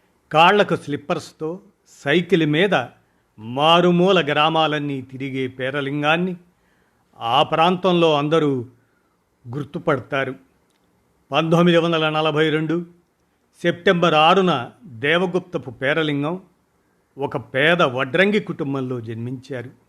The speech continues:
ఆ రోజుల్లో వారికి చదువుకునే అవకాశం లేదు. అయినా అంతర్గతంగా అక్షరాల పట్ల పొంగుకొచ్చిన ప్రేమాభిమానాల వల్ల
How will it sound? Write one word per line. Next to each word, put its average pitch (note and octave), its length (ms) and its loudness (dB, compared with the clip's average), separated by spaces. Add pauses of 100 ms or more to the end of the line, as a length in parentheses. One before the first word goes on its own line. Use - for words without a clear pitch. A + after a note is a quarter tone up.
(800)
ఆ A#2+ 180 4
రోజుల్లో F3+ 640 4
వారికి C#3+ 580 0
చదువుకునే E3 680 -4
అవకాశం B2 720 -6
లేదు. A#2+ 320 -8 (920)
అయినా C3+ 520 0 (600)
అంతర్గతంగా E3 1200 0
అక్షరాల E3+ 560 2
పట్ల D3+ 640 -4 (960)
పొంగుకొచ్చిన F3 720 0
ప్రేమాభిమానాల D#3+ 1080 2
వల్ల C3+ 400 -8